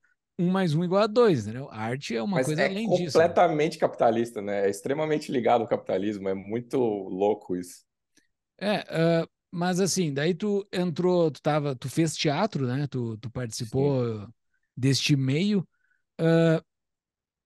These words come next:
Speaker 1: mas na, no preconceito de quem tá de fora, tá? Daí tu quebra
Speaker 2: Uhum.
Speaker 1: todos os meus preconceitos aí, fica à
Speaker 2: Claro.
Speaker 1: vontade, tá? O, no preconceito de quem tá de fora, parece que o ambiente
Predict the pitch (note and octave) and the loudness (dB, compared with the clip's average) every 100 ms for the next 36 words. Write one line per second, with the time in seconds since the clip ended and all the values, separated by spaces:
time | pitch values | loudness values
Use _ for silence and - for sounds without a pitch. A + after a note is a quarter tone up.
0 | _ - F3+ E3 - _ _ _ - E3+ | _ -2 0 0 -4 _ _ _ -10 -6
1 | F3 E3+ E3+ F#3 G3 - G3 G3 G3 F3 | -4 0 2 6 4 4 0 0 0 0
2 | G#3+ G3+ A3 G#3 F3 F3 D3+ A2 C#3+ G#3+ | -2 -2 -4 -4 -4 -2 0 0 -4 -6
3 | F#3+ E3 C#3+ F3 A3+ G#3+ A#2 B2 B2+ D#3+ | -10 -12 -6 -4 -4 -4 0 2 2 0
4 | F3 F3 F3 D3 E3 C3+ C#3+ C#3+ C#3 C#3+ | -4 -4 -6 -4 -6 -6 -4 -6 -8 -12
5 | E3 - D#3+ D3+ - B2+ A2 - _ _ | -12 -8 -2 2 2 2 -2 -8 _ _
6 | _ - B2+ C3+ _ _ _ _ - D#3+ | _ -8 -8 -8 _ _ _ _ -4 0
7 | D#3+ D#3+ D#3+ - - E3+ F3 F#3 E3+ F#3 | 4 4 2 -4 -8 -4 -2 -2 -2 -4
8 | G#3 G#3 E3+ - G#3+ F#3+ - F#3+ E3 G3 | -2 -2 -4 -4 -4 -4 0 2 2 2
9 | A3+ - C3 G#2+ D3+ D#3 D#3+ E3 F3+ F3 | 0 0 -4 -4 -4 -2 4 6 6 6
10 | E3 D3 E3+ G#3 D#3 B2+ F#2+ | 4 4 2 0 -2 -4 -6